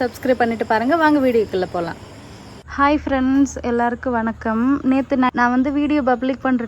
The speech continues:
டைம்லயுமே நல்ல மழை. இப்போ இல்ல, இன்னைக்கு காலையில இருந்து மழை பெய்யாதா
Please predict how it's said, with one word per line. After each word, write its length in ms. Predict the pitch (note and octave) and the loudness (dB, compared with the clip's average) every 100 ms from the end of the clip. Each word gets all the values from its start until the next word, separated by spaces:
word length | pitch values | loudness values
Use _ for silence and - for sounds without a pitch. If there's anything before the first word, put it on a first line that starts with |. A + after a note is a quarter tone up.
| A3 | -4
டைம்லயுமே 420 | A3+ A3+ A#3 A#3+ B3 | -2 -2 0 0 0
நல்ல 200 | A3 A#3 | 0 0
மழை. 380 | B3 G#3+ G#3 G#3 A#3+ E4+ - - - - - - - B3+ | 0 0 0 0 0 -2 -6 -20 -20 -20 -20 -20 -14 -10
இப்போ 320 | A#3+ D4 C4+ | -4 0 0
இல்ல, 300 | A#3+ A#3+ - - - - A3+ | 2 -2 -4 -12 -20 -14 -8
இன்னைக்கு 260 | A#3 A3+ A#3 | -8 -6 -6
காலையில 300 | A#3 A#3+ A#3+ | -4 -2 -2
இருந்து 180 | B3 B3+ | -2 -2
மழை 260 | A#3 A3 A3+ | -2 -4 -4
பெய்யாதா 340 | A#3+ A#3+ A3+ | -4 -4 -4